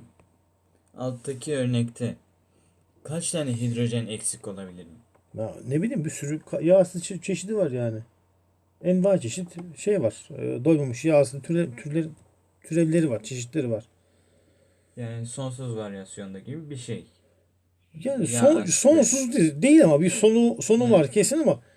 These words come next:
Speaker 2: hani, e, yeryüzünde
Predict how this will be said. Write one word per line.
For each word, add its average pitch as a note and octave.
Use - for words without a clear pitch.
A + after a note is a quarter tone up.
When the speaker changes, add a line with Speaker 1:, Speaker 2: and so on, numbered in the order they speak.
Speaker 2:
hani, F#3
e, C#3+
yeryüzünde A3